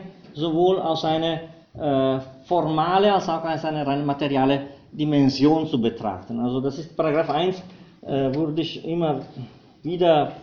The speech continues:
vorschlagen als quasi als Wörterbuch der Grundbegriffe der kantischen Philosophie. Ähm, <clears throat> das, äh, das, das ist wirklich, äh, <clears throat> sehr nützlich.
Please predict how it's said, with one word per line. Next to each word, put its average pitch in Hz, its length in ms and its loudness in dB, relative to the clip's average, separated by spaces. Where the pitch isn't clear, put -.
vorschlagen 170 640 2
als 151 300 -2
quasi 160 260 2
als 117 220 0
Wörterbuch 151 680 2
der 143 160 2
Grundbegriffe 165 1080 2
der 143 100 2
kantischen 143 420 -4
Philosophie. 135 680 -2
Ähm, 123 880 0
<clears throat> - 680 -20
das, 143 320 -6
äh, 147 180 0
das, - 380 -6
das 151 180 -2
ist 156 180 -10
wirklich, 151 360 -2
äh, 135 600 0
<clears throat> 147 640 -6
sehr 151 240 0
nützlich. 190 640 2